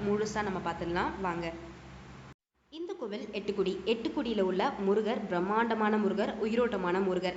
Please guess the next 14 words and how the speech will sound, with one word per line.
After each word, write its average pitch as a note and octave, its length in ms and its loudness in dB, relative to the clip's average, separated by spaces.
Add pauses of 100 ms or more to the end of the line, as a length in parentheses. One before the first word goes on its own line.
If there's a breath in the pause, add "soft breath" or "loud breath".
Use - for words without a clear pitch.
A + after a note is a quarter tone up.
(120)
இந்த C#4 480 2
கோவிலை A#3+ 460 0
பண்ணும்போது G3 600 0 (220)
மயில் B3+ 460 0 (280 loud breath)
பறந்து A#3 360 2
போணுச்சாம். F#3 440 -2
அதாவது B3 600 -2
இந்த A3 160 -2
கோவில்ல C#4 380 0
உள்ள A#3 480 0
முருகர் D4 600 0 (200)
அமர்ந்திருக்கிற G#3+ 600 -2 (500 loud breath)
மயிலை B3+ 340 2
செய்யும்போது G3+ 600 -2